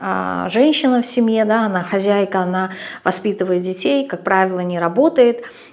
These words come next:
вот, и мужчина, который её обеспечивает, э, охраняет, защищает и так далее. То есть вот здесь вот какие-то такие традиционные понятия, и вы, э, каким-то образом это от себя скрываете. Не знаю, может быть, выбираете, не,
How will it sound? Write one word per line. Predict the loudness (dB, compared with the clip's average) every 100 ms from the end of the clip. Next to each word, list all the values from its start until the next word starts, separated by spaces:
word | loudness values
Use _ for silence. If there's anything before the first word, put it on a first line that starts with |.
| -4
вот, | 0 0 2
и | 2 2
мужчина, | 0 4 4 4
который | 4 4 4
её | 4 2 2 0
обеспечивает, | -2 -6 -4 -2 -2 -2 0 0 0 2
э, | 2 2 0 0
охраняет, | -4 -2 0 2 2
защищает | 0 -4 -2 0 2 0
и | -4
так | -4 0
далее. | 2 2 0
То | -2
есть | -6 -4
вот |
здесь | -2 0 -2
вот | -4
какие-то | -4 -2 -2
такие | -4 -2 -2
традиционные | 0 0 -2 2 2 2
понятия, | 2 2 2 0 -2
и | 0 0
вы, | 2 2 0 -12 -18 -20 -6
э, | 0 2 4 2 0
каким-то | -4 0 2 4
образом | 4 2 0 2
это | 2 0
от | -2
себя | -4 -4 -4
скрываете. | -2 -2 0 -2 -4 -10 -10 -6
Не | -6
знаю, | 0 0 2
может | 2 2
быть, | 0 -2
выбираете, | 0 4 4 2 -2 -8 -12 -18 -12
не, | 0 0